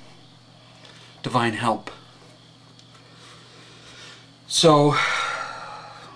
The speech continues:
why don't you join with me and see if we can get a little bit of help against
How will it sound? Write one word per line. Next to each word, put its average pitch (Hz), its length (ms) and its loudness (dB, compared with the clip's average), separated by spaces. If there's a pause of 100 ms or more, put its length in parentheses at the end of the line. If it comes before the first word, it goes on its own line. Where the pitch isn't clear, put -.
(1800)
why 135 100 -4
don't 151 120 -4
you 147 60 -4
join 165 340 6
with 156 160 4
me 151 300 8
and 117 240 0 (1120)
see 160 220 2
if 156 160 -2
we 151 80 6
can 135 140 2
get 143 140 4
a 143 60 2
little 147 240 4
bit 147 160 4
of 135 120 0
help 147 360 2 (1500)
against 135 640 0